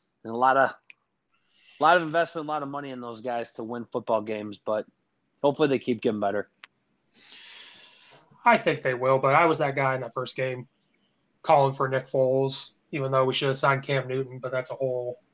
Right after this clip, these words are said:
Speaker 2: whole nother day, whole nother thing we could have got. But, uh, but I, I called for Nick Foles, even though I don't think he's the answer. But I was like, "Get him in there. I'm tired of watching Trubisky." And then he plays like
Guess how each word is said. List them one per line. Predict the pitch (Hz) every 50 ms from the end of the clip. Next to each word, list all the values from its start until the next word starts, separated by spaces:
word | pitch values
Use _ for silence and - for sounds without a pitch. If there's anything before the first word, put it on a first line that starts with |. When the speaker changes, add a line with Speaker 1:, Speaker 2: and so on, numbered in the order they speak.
| _ _ _
Speaker 2:
whole | - 160 156 147
nother | 143 143 143 139 135 127
day, | 117 - 135 131 131 135 131 131 127 127 123 - _ _ _ _ _ _ _ _ _ _ _ _ _ _ _ _ _ _ _ -
whole | 170 - - 143 160
nother | 139 135 135 139 139
thing | - 151 143 135
we | 139 135
could | - 147 135
have | 135 131 -
got. | 143 127 131 131 131 139 160 - - -
But, | 131 123 127 135 - - _ _ _ _ _ _ _ _ _ _ _ _ _ _ _ _ _ _ _ _ _ _ _ _ _ _ _ _ -
uh, | 127 123 120 120 117 117 - - _ _ _ _ _ _ _ _ _ _ _ _ _ _ _ _ _ _ _ _ _ _ -
but | 139 127 127 131
I, | 135 147 160 156 147 156
I | 147
called | - 160 156 151
for | - 151
Nick | 147 147 143 -
Foles, | 156 147 147 151 156 165 160 160 - - - - -
even | 147 135 135
though | 131
I | 135
don't | 135 139 139
think | 147 139 139
he's | - 143 135 135
the | 135 135 143
answer. | 151 156 - - 185 180
But | 151 135
I |
was | 135 139
like, | 139 135 135 - _ _ _ _
"Get | - 180 -
him | 170 165 160
in | 160 160
there. | 156 151 147
I'm | 143 139
tired | - 147 147 151 143
of | 135
watching | 139 139 135 - 143
Trubisky." | - 135 - 139 135 135 - - 139 135 131
And | 127 127 127
then | 127 127 127 127 127 123 _ _ _ _ _ _ _ _ _ _ _ _ _ _
he | _ 135
plays | 135 - 143 147 143 139
like | 139 139 135